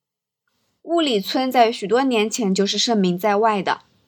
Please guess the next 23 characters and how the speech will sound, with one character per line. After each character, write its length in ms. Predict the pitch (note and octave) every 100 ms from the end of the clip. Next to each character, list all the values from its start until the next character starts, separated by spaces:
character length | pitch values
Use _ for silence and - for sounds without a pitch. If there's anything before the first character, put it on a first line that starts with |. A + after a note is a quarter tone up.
| _ _ _ _
当 240 | D4+ F4
年 260 | E4 A#3+ A3
只 140 | G#3+
是 160 | F#3+ G#3+
远 180 | G3 G#3
远 180 | A#3+ F#3+
看 240 | G3 C#4+
才 220 | A#3 G3+
好， 360 | G#2+ F#3+ - - _ _ -
里 100 | F#3
面 160 | G#3
的 100 | G#3
村 220 | G3+ - A3+
民 160 | G#3
把 160 | G3+ G3
生 220 | G3+ A3+
活 120 | A#3
污 220 | G3+ A#3+
水 300 | B3 A3 E3
随 260 | - - F#3
地 180 | F#3+ C#4+
乱 300 | C4 A#3 F#3
泼， 380 | - F#3+ F#3